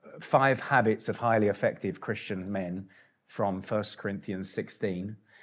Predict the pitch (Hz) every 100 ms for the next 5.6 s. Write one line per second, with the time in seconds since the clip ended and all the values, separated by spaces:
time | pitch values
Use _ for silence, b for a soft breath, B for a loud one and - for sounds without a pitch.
0 | B B 117 107 139 - - _ - 139
1 | 123 131 131 120 - 131 143 131 127 123
2 | 104 98 101 - 104 85 80 - 104 101
3 | - 107 92 110 107 - 117 107 113 98
4 | 101 - 87 110 110 95 101 95 92 90
5 | - 104 - 101 87